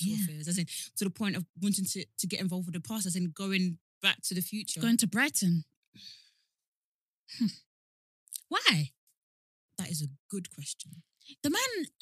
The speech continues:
Speaker 1: the man fired you. You have a child and the man fired you and said, "Get the heck out of here." And you
Speaker 2: Mm.
Speaker 1: decided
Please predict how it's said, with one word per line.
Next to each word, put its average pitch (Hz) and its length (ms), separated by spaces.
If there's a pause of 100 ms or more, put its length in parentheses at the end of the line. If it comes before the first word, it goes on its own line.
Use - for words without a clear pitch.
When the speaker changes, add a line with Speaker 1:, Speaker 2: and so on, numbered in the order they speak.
(100)
Speaker 1:
the 277 80
man 494 260
fired 349 600
you. 147 320
You 277 100
have 392 160
a 277 40
child 202 540
and 190 140
the 190 60
man 277 240
fired 277 640
you 170 320 (140)
and 190 120
said, - 260
"Get 302 300
the 185 60
heck - 560
out 214 180
of 180 80
here." 170 260 (2000)
And 226 160
you 294 140
Speaker 2:
Mm. - 40
Speaker 1:
decided 240 760